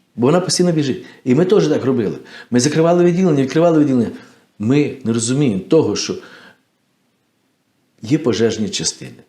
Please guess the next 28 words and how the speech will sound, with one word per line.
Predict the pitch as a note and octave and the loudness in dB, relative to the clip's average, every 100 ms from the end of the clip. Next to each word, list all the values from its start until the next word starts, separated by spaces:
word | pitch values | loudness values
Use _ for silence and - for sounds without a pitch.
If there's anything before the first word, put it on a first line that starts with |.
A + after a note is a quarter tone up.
| _ _ _ _ _ | _ _ _ _ _
стоїть | - E3 D#3+ A#2+ | -4 0 2 2
десять | B2+ G2+ G#2+ G2+ | 2 2 -2 -6
машин, | F#2+ - B1+ A#2+ _ _ _ - | -8 -8 -10 -14 _ _ _ -6
вони | B2 C3+ | 0 2
постійно | C3+ B2+ - D#3+ D3 C3+ | 2 -2 -2 -2 0 0
обслуговуються. | - C3 A#2 A#2+ F3 D3 - - _ _ _ _ _ _ _ | 0 -2 0 0 -2 -8 -14 -20 _ _ _ _ _ _ _
Але | B2+ E3+ | -2 0
виїжджає | G3 A3+ F#3+ A#3 A3 G3+ | 2 2 4 4 6 4
одна, | G3+ A3+ G#3 | 4 2 2
нема | G#3 G3 | 2 2
пожеж, | G3+ F3+ F#3 - - _ | 0 2 0 -2 -8 _
і | A#2+ | -8
слава | - C#3+ C#3 C3+ | -6 -6 -6 -6
Богу. | G#2 - - _ _ _ _ _ _ _ _ _ | -6 -8 -16 _ _ _ _ _ _ _ _ _
Але | - G#2+ | -2 0
якщо | A#2 - C3 | 2 0 0
буде | G#2 F#2 F#2+ | 0 -2 -4
їх | E2+ - - _ _ - | -4 -10 -20 _ _ -10
багато | A#2 C#3 - - | -2 0 0 -2
пожеж, | C3+ A2+ - | -2 -2 -4
всі | - A#2+ | -4 -2
десять | A2 F#2 - | 0 -2 -6
виїдуть, | D#2 D#2+ C#2+ - _ - - - - | -6 -6 -8 -12 _ -20 -20 -20 -6
ми | A2+ C#3 F#3 | 0 2 2
інфекційну, | D#3+ A#2+ A#2+ - A2+ F#2 - - _ - | 0 -2 -4 -4 -4 -4 -8 -20 _ -4
епідемічну | A#2 B2 B2+ A2+ G2 | -2 0 0 -2 -6
службу | G2 F2 E2+ F2 | -6 -6 -6 -6
ми | D#2+ | -6